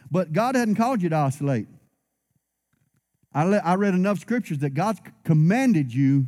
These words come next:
not to worry. And if he's commanded us not to worry or have anxiety or fear, then he will empower us.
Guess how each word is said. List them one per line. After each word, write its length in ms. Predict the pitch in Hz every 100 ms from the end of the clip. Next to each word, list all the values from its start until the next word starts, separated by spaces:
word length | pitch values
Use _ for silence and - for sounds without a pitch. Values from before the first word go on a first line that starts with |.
| -
not 340 | 131 180 - -
to 80 |
worry. 420 | 143 180 147 90 - _ _ _ _ _ _ _ _ _ -
And 120 | 208 220
if 100 | 226
he's 200 | 220 -
commanded 640 | 214 202 220 311 294 208
us 200 | 175 196
not 300 | 220 226 -
to 80 | 185
worry 600 | 208 285 247 143 180 175 - _ _ _ _ _ _ _ _ _ _ _
or 80 | 151
have 220 | 202 202
anxiety 560 | 202 180 202 214 190 170
or 100 | 151
fear, 560 | 247 302 247 180 180 - - - 135
then 200 | 135 240
he 140 | 240 262
will 200 | 262 254
empower 640 | 247 - 269 320 226 151
us. 400 | 117 90 -